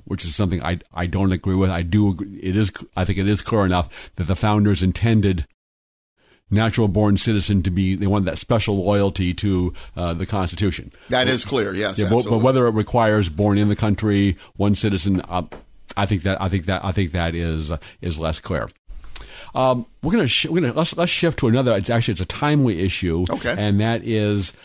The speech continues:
Speaker 1: the, uh, the Democrats have pr-, done everything they could, and they may, still may try to find some way to get it through.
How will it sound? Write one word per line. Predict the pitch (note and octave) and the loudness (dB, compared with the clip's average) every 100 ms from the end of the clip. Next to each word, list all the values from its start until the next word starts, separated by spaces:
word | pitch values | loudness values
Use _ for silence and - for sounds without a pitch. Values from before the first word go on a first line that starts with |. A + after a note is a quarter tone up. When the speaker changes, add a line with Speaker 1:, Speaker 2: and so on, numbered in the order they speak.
| _ - | _ -4
Speaker 1:
the, | G2 F#2+ | 0 2
uh, | F2+ | 0
the | F2+ F#2+ | -2 0
Democrats | D#3 G#3+ - C#3+ B2 | 2 2 2 0 0
have | G2+ | -2
pr-, | B2+ A2+ | -6 -4
done | A2 G#2+ | -2 -2
everything | D#3 E3 C#3 | 0 2 2
they | A#2+ | 2
could, | - F2+ | 0 0
and | G2 | 2
they | G2+ | 2
may, | F#2 | 0
still | - B2 | 0 0
may | A#2 | 2
try | A2 A#2 | 0 -2
to | G#2 | -2
find | G#2+ G2 | -2 -2
some | - G#2+ | 0 0
way | G#2 G2+ | 0 0
to | F#2+ | 0
get | F#2+ | -2
it | F2+ E2 | -2 -4
through. | E2 C#2+ D#2 | -6 -4 -4